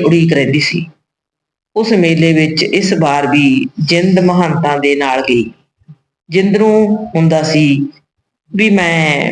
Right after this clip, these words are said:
ਮੇਲੇ ਵਿੱਚ ਸਾਰੇ ਬਾਜ਼ਾਰ ਘੁੰਮਾਂ ਤੇ ਮੈਨੂੰ ਕੋਈ ਰੋਕੇ ਟੋਕੇ ਨਾ। ਪਹਿਲਾਂ ਤਾਂ ਉਹ ਨਿੱਕੀ ਹੁੰਦੀ ਸੀ,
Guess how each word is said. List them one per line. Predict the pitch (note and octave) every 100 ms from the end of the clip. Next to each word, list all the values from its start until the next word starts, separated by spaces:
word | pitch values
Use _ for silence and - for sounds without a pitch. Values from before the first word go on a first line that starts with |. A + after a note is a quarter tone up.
| -
ਮੇਲੇ | E3 F3 E3+ E3+
ਵਿੱਚ | E3 E3
ਸਾਰੇ | - - F3+ D3+
ਬਾਜ਼ਾਰ | G#3+ D#3+ D3 C#3+ D3 D3 - -
ਘੁੰਮਾਂ | G#3+ E3 - - _ _ _ _ _ _
ਤੇ | A#3
ਮੈਨੂੰ | G#3 F#3 F#3 F#3+ F#3
ਕੋਈ | E3 D3
ਰੋਕੇ | D3+ F3 F3+ E3+
ਟੋਕੇ | D3+ C3 C3+
ਨਾ। | B2 - _ _ _ _ _ _ _
ਪਹਿਲਾਂ | F3 F#3 F#3+
ਤਾਂ | F#3+ E3+
ਉਹ | D#3 D3+ D3+
ਨਿੱਕੀ | D#3+ E3+ A#3
ਹੁੰਦੀ | A3 G3+ F#3+
ਸੀ, | F#3+ F#3